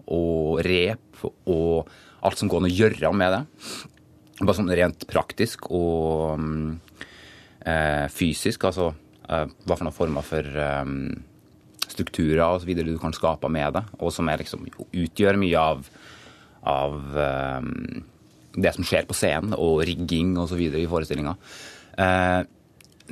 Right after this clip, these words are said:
Tilde har jo, hun er jo også, liksom, fascinert av, eh, av sånne her paradokser og, og, eh, lignende sånne her, em, metaforer og sånt. Så jeg tror det her er Knitting Peace-greia,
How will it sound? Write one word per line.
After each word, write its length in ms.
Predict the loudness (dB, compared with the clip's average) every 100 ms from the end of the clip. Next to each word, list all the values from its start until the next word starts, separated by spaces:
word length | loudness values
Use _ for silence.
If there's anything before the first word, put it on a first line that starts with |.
| -4
Tilde 320 | 2 4 6
har 200 | 6 4
jo, 100 | 4
hun 240 | 2 6 6
er 60 |
jo 80 | 6
også, 280 | 6 6 4 0
liksom, 320 | 0 0 0 -8 -20 -20 -20 -20 -4
fascinert 480 | -2 0 -2 0 0
av, 320 | 2 2 2 -2 -2
eh, 480 | 0 2 0 0 -2 -6 -8 -12 -2
av 80 | 0
sånne 120 | 2 0
her 140 | -2
paradokser 580 | 0 2 2 0 -2 2
og, 360 | 2 2 -2 -6
og, 380 | -2 0 0 0
eh, 280 | 2 0 -2 -8 -20 -20 -20 -4
lignende 380 | 0 0 0 -2
sånne 120 | 0 0
her, 100 | 0 -2
em, 280 | -2 -4 -4 -2
metaforer 460 | 0 0 0 2
og 40 | 0
sånt. 160 | -4
Så 380 | -8 -20 -20 -4
jeg 100 | 0
tror 100 | 4
det 40 | 4
her 120 | 4
er 40 | 2
Knitting 380 | -2 0 0
Peace-greia, 1000 | 0 -2 -2 -2 -2 -4 0 2 2 2